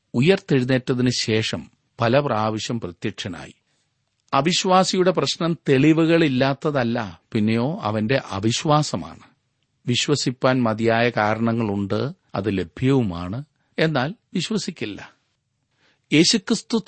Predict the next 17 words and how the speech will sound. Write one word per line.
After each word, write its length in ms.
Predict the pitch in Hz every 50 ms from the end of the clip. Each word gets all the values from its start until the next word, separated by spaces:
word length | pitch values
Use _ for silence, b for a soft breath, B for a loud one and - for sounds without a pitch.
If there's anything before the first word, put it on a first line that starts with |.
| 160 143
തന്നെത്താൻ 580 | 156 160 180 175 - _ - 185 185 190 170
വെളിപ്പെടുത്തിക്കൊണ്ട് 920 | 139 180 165 151 - - 175 156 156 - - 180 - - - 143 143 147 160 - 135
താൻ 220 | 127 127 131 117
ജീവിക്കുന്നു 640 | 98 110 113 135 151 175 165 - - 175 175 180 185
എന്നതിന് 520 | 185 170 135 123 131 139 135 127 151 151 156 - 117
തെളിവുകൾ 420 | 107 110 117 113 120 110 110 98
നൽകി. 380 | 85 73 76 76 80 - - _ _ _ _ _ _ _ _ _ _ _ - 107
താങ്കൾക്ക് 440 | 101 107 104 107 107 107 - 123
വിശ്വസിക്കണമെന്നോ 1160 | 107 107 - - - 131 127 - 131 127 - 147 147 147 147 151 156 156 160 160 170 190 254 - _ -
യഥാർത്ഥത്തിൽ 720 | 135 127 113 123 135 139 147 - - 139 135 - 170 151 127
അറിയണമെന്നോ 880 | 107 104 117 120 143 151 160 165 175 175 175 175 180 190 196 208 285 - -
ഉള്ള 280 | 170 185 180 180 - -
ആഗ്രഹം 680 | 131 123 120 117 120 131 131 120 139 151 147 151 - - -
ഉണ്ടെങ്കിൽ 500 | 127 110 104 98 104 107 107 101 98 87 - _ -
തീർച്ചയായും 760 | 120 117 113 - - 135 127 123 123 131 139 147 151 - -
അതിനുള്ള 440 | 110 107 110 117 117 113 113 117 113
എല്ലാ 520 | 107 98 95 101 107 117 123 139 170